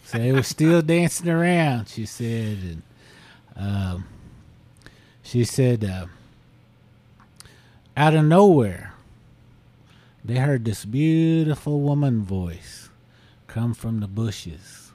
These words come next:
And she said it was so beautiful that it just kinda enticed those singers to, you know, those few singers to really start jamming it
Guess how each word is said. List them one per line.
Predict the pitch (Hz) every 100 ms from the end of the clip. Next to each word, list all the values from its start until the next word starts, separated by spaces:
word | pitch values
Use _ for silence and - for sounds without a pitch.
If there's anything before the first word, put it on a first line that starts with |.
| _ _ _ _ - - - - - -
And | 104 98 98 92 92 - - -
she | - - 127
said | - 113
it | 123 104
was | 107
so | - - 175 185 180 185 185 185 175
beautiful | 143 170 180 147 - - 85 - - _ _ _ - - _ 113
that | 110 113
it | 113
just | 104 107 -
kinda | 127 120 101 92 90 - -
enticed | 113 101 - - 147 139 - -
those | 110 104
singers | - 147 143 117 98 -
to, | 95
you | 95 110
know, | 104 98 95 98
those | 98 92 -
few | - 160 170
singers | - 170 165 123 104
to | 107
really | 151 160
start | - 147 135
jamming | 107 139 160 147 110
it | 85